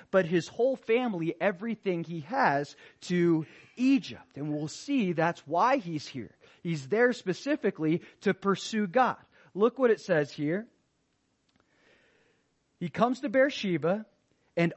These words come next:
offered sacrifices to the God of his father Isaac. So he's reaching out to God. He's seeking God. Specifically, he's offering sacrifices to God. Why?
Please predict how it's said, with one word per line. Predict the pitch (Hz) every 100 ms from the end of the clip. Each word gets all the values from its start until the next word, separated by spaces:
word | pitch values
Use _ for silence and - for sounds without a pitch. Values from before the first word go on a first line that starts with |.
| -
offered | 196 226 - 233 165
sacrifices | - - 220 226 247 - 254 - 185 175 - 185 190 -
to | 196
the | 165 165
God | 127 135 120 117 135
of | 147 147
his | 185
father | - - 113 107 110 139 -
Isaac. | 170 208 240 202 123 110 _ _ _ _ _
So | - 185
he's | 165 190 139
reaching | 151 208 247 - 254 220 -
out | 180 226 226
to | -
God. | 175 160 143
He's | 135 170 165
seeking | - - 254 262 - 196 160
God. | 143 135 127
Specifically, | 160 - 196 208 - 226 - - -
he's | 202 175 -
offering | 160 165 - 190 196 196 - -
sacrifices | - - 220 220 254 - 208 - 175 160 - 151 -
to | 185 151
God. | 139 127 104 107
Why? | 151 220